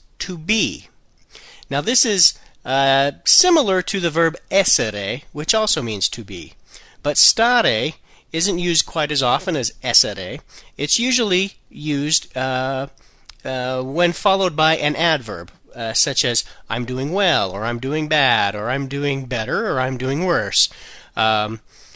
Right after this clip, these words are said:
for example, we've learned sto bene. Io sto means I am. Io sto, followed by an adverb. Bene, male, meglio. Okay?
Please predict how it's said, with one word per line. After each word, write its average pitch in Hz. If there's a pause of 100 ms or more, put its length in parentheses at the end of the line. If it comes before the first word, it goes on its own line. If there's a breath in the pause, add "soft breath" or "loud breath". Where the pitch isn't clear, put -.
(300 soft breath)
for -
example, 131
we've 127
learned 120
sto -
bene. 110 (100)
Io 190
sto 123 (320)
means 120
I 120 (140)
am. 127 (560)
Io 160
sto, 113
followed 107
by 113 (200)
an 151
adverb. 107 (140)
Bene, 117
male, 107
meglio. 104 (680 loud breath)
Okay? 160